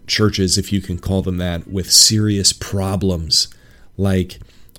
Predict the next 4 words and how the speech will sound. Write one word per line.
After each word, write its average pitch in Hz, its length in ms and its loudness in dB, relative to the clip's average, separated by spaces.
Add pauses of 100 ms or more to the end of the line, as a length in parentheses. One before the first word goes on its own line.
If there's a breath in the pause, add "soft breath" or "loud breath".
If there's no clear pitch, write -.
(280)
big 127 340 2
churches 92 640 2 (160)
who 98 400 2 (960)
maybe, 107 760 4